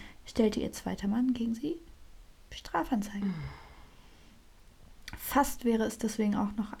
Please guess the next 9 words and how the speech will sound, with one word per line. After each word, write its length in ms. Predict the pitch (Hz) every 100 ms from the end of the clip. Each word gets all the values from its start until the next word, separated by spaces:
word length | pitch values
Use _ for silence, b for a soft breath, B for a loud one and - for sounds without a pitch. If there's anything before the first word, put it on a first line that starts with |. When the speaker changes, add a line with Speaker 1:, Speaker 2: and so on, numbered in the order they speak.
| -
Speaker 1:
zu 140 | -
einem 280 | 220 220 208
dritten 340 | 226 330 233 185
Mordprozess 640 | 185 196 - - 214 202
gekommen, 540 | 208 208 202 220 339 B B B B -
denn 120 | 226
er 100 | 214
beschuldigte 640 | 214 208 240 254 285 -
Maria 600 | 247 233 226 226 226 226